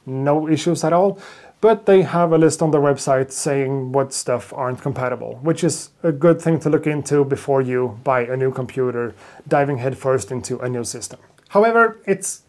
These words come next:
kind of becoming an issue to not be able to run some of the stuff that I depend on on this computer. For instance, Ozone eight from iZotope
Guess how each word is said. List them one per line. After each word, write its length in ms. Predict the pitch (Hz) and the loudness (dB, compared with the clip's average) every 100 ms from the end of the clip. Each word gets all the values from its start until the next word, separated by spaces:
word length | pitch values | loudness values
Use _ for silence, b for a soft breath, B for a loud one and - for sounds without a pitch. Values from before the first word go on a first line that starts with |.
| _ - | _ -14
kind 220 | - 254 | -4 0
of 60 | 220 | 0
becoming 340 | 202 196 190 | 0 2 2
an 60 | 175 | 2
issue 320 | 165 165 160 | 2 2 0
to 160 | 156 156 | 0 -2
not 260 | 156 156 | -2 -2
be 120 | 156 147 | -4 -4
able 260 | 143 143 | -2 -2
to 180 | 139 143 | -2 -2
run 300 | 135 143 139 | 0 0 -2
some 180 | 113 160 | -4 -4
of 80 | 147 | -4
the 80 | |
stuff 240 | 135 151 143 | -4 -4 -4
that 140 | 143 | -4
I 100 | 135 | -2
depend 400 | 135 135 131 139 | -4 -6 -6 -4
on 300 | 131 123 123 - - | -4 -6 -10 -14 -8
on 100 | 139 | -6
this 140 | 135 | -6
computer. 480 | - 135 139 139 139 B B B B B B | -6 -10 -10 -12 -14 B B B B B B
For 160 | - 170 | 0 2
instance, 580 | 180 180 175 - - _ | 4 2 2 0 -4 _
Ozone 400 | 160 156 - 151 156 | 2 2 2 -2 -2
eight 300 | 160 170 - | -2 -2 -6
from 260 | - 143 | -6 -6
iZotope 600 | 151 165 175 175 196 202 | -2 -4 -4 0 0 -2